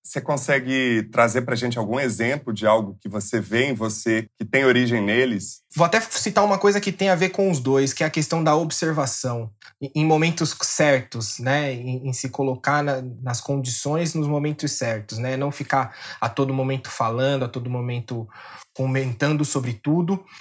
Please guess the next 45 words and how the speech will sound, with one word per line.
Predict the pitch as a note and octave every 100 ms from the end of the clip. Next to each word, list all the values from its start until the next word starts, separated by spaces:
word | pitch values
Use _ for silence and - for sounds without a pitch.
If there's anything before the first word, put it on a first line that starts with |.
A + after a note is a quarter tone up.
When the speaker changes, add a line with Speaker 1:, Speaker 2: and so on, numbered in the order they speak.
| -
Speaker 2:
E, | D4
claro, | D4 - E3+ C3+ A#2 B2+ -
os | C#3
valores | C3+ D3+ E3 E3+ B2
básicos | C3+ D3+ D3+ C3+ C3+
que | -
a |
gente | C3 C3 -
tem | - C#3+
que | -
ter | C#3 C3+
na |
nossa | B2+ A#2+ - A#2
vida, | C#3 D3+ C3
que | -
é |
a | A#2+
honestidade, | B2 B2 - A2 B2+ B2+ A#2
que | A#2+
é | A#2
o |
bom | A2 A#2+
caráter, | A#2+ G#2+ A2 C3 C3 B2+ A#2+
que | -
é |
o | A#2
amor | A2+ A#2+ D3
ao | C3 A#2
próximo, | B2 C3 C#3+ - C3 C3+ B2+ -
estar | - - C3 C3+
cercado | C#3+ C3 C#3 C3+
de, | B2 B2
de | B2+ B2
pessoas | B2 A#2 C3+ B2+
de, | A#2 A#2
de | A2+ A#2
boa | A#2 A#2+ A2+
índole, | B2 D#3 D#3+ C3+ C3 C3 _ -
foram | B2+ B2
coisas | B2 C#3 C#3 B2+
que | -
sempre | - C#3+ D#3 D#3 D3+ B2+ -
eles | D3+ E3+ D#3+
me | D#3
deram. | C#3+ B2 A2 G#2+